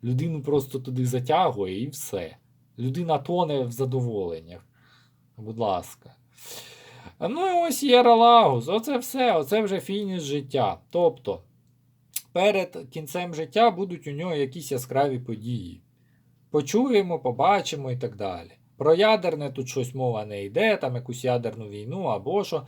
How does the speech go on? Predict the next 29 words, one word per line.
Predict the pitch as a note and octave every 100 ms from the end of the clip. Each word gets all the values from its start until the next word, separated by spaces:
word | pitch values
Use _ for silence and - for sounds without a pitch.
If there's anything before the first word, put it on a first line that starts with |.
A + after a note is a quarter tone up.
| - _
Просто | E3 F#3 - A#2
яскраві | A2 D3 E3+ D#3
події | C3 B2 A2 F#2
будуть. | F#2 F#2 F#2+ - - -
І, | A3
до | G#3
речі, | G#3 G3 E3
Райдо, | E3 G#3 G3+ F3+ F3+ - -
Єра | A#2+ D#3+ D3+
переве-, | B2+ B2+ A#2+ G#2 G#2+
е, | A#2+ G#2+ F#2+
боже, | G2 G2 E2+ -
<laughs> |
Єра | B2 C3+ D3+ B2
перевернута, | B2+ A2+ G2 F#2+ F#2+ - A2
зовсім | B2 G#2+ - G2
вже | G2
заговорився. | F#2 F#2 G2 F#2+ F#2+ - - - - - -
Е, | A#2+ A#2+ B2 C3+
Райдо | G3 A#3+ G3+ G3+
перевернута, | G3+ F#3 F3 F3+ E3 C#3+ C3+ C3
Єра. | B2 B2+ C#3 A#2 G2
Теж | - G3+ A3 G3+ D#3+
ухід, | C3+ B2+ G#3+ G#3+ F3+ -
теж | D#3+ F3
позначка | - D3+ E3 C#3+ C3 C3
на | B2+ B2+
смерть. | B2 A2+ C3 A2 F2 -
Оцініть. | G#2+ - C#3 C#3 D3+ B2 -